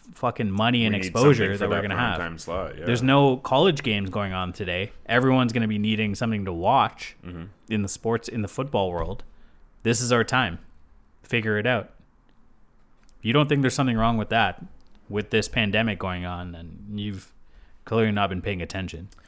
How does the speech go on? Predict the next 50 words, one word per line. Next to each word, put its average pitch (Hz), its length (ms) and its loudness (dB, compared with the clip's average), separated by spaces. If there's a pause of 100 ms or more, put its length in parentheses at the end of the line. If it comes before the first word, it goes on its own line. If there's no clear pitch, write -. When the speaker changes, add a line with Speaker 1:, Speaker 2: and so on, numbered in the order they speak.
(320)
Speaker 2:
Yeah, 113 280 2
and 98 120 -2
I 104 40 0
mean, 110 180 -2
like, 107 300 0
just 104 200 -6
look 110 120 0
at 110 60 -4
the 95 140 -2
N 104 100 0
H 101 220 -2
L, 107 180 4
the 87 100 -4
amount 90 260 -4
of 90 440 -6
postponed 90 600 -4
games 90 300 -6
that 78 160 -10
they 82 140 -4
had 82 220 -4
to 78 80 -12
make. 73 440 -12 (1400)
Like, 110 360 2
I 104 300 4
don't 139 140 2
even 113 160 -2
know 113 120 2
how 110 200 0
they're 101 100 -2
gonna 92 180 -2
reschedule 87 560 -6
these 80 200 -10
games. 80 320 -10
I 69 100 -8
don't. 82 180 -8
There's 95 200 -4
so - 280 -2
many 110 200 -4
games 92 300 -8
that 78 140 -10
need 85 140 -12
to - 80 -20
be 87 80 -10
rescheduled, 80 540 -12
so - 160 -8
many 90 140 -8
games 87 260 -8
that 80 100 -8
got 80 200 -8
postponed, 80 600 -8